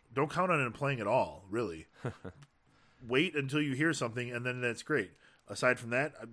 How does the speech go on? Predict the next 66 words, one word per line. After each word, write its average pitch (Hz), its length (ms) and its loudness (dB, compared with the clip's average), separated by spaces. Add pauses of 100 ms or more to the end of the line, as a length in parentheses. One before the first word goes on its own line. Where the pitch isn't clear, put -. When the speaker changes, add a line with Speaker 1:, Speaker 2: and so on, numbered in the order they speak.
Speaker 1:
don't 120 200 -2
assume 139 240 -4
you're 123 100 -6
gonna 123 120 -6
get 120 100 2
anything 120 220 -2
from 107 240 -2
him. 78 100 -18 (600)
Speaker 2:
Uh, 113 120 6
there 131 180 6
is 147 140 2
James 135 260 0
Conner, 127 300 2
who 117 200 0
is 101 140 0
an 101 100 -2
R 104 220 2
B 110 120 -2
one 135 520 -2
locked 143 340 2
in 143 360 -2
and 95 240 -2
will 120 120 2
continue 123 380 -4
to 107 80 -4
be 107 200 -2
for 104 160 -6
the 98 80 -2
rest 95 200 0
of - 80 -8
the 92 60 -6
season. 90 400 -4 (320)
And 95 420 2
you, 123 320 -4 (140)
you 120 80 -6
can 110 340 -4
discuss 147 420 -2
this 139 240 0
as 113 140 -4
much 120 180 -4
as 104 120 -6
you 107 100 -4
want 117 160 2
amongst 110 300 -2
yourselves, 131 500 0 (300)
whether 123 260 4
or - 20 2
not 127 200 4
you 104 60 -4
think 117 240 -4
that - 120 -10
Conner 123 340 0
is 98 100 -2
a 101 60 -8
good 98 240 -2
football - 380 -2
player, 95 520 0
and 92 360 -2
I 87 60 -6
think 123 200 -8
clearly 135 260 -2
the 98 120 -4
answer 98 240 -4
is 80 280 -6
above 90 300 0
average. 90 400 -2